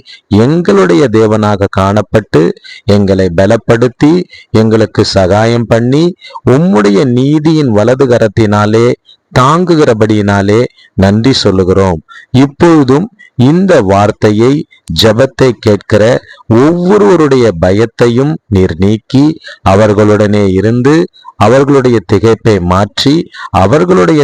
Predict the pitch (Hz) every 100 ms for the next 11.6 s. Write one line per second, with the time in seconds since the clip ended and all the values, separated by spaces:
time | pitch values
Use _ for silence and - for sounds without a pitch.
0 | 110 110 107 107 98 92 98 95 95 -
1 | 101 - 143 165 - - - 95 110 127
2 | 117 104 85 90 101 107 110 113 110 135
3 | 165 - - - - 92 90 110 127 127
4 | 107 98 98 107 151 - - - 113 143
5 | 196 220 202 180 120 107 110 110 139 175
6 | 170 170 170 170 - _ 104 120 151 170
7 | 131 113 104 110 98 98 95 98 101 -
8 | - - 95 101 98 98 98 - 110 123
9 | 131 120 104 90 85 85 98 90 80 -
10 | _ _ 165 165 - 185 180 - 110 113
11 | 120 117 117 120 120